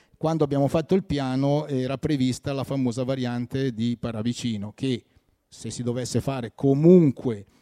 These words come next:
eh, la posizione è questa e non intralcerà assolutamente, se non si farà più questo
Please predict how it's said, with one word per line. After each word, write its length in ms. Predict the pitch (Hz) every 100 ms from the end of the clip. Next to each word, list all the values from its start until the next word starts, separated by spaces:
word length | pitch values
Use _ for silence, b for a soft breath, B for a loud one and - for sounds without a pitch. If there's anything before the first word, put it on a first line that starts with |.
| b
eh, 180 | - 123
la 120 | 113
posizione 800 | 117 127 113 120 - 143 131 117
è 120 | 123
questa 380 | 117 127 123 -
e 60 | 113
non 220 | 120 120
intralcerà 720 | 113 - 131 127 120 123 123
assolutamente, 840 | 113 - 113 117 196 139 110 -
se 240 | 120 - 185
non 120 | 131
si 120 | -
farà 240 | 120 143 175
più 200 | 113 107
questo 420 | 127 113 -